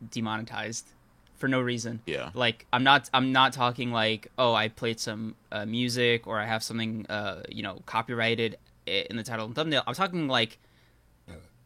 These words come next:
Speaker 1: excuse me, I just have a thing that says live stream and then the date, and it'll get demonetized. And I
Speaker 2: Yeah.
Speaker 1: actually have to appeal it every single time.
Speaker 2: Mm.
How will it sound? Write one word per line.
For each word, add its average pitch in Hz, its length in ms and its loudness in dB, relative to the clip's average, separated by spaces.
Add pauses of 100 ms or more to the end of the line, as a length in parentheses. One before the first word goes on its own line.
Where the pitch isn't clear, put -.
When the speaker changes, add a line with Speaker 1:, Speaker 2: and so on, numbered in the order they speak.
(180)
Speaker 1:
excuse 131 240 -6
me, 123 160 -6 (1500)
I 147 120 10
just 180 220 2
have 165 420 8
a 139 80 2
thing 147 220 2
that 143 140 0
says 127 380 2 (580)
live 127 380 6
stream 123 540 0 (400)
and 127 100 0
then 127 120 2
the 117 100 -2
date, 113 340 2 (380)
and 143 140 6
it'll 135 200 0
get 120 160 2
demonetized. 110 800 -6 (420)
And 127 440 4
I 131 100 6
Speaker 2:
Yeah. 113 140 4
Speaker 1:
actually 151 460 0 (180)
have - 320 2
to 185 140 -2
appeal 156 500 -2
it - 300 -10 (440)
every 156 260 2
single 123 320 -2
time. 117 300 -2
Speaker 2:
Mm. 76 180 -14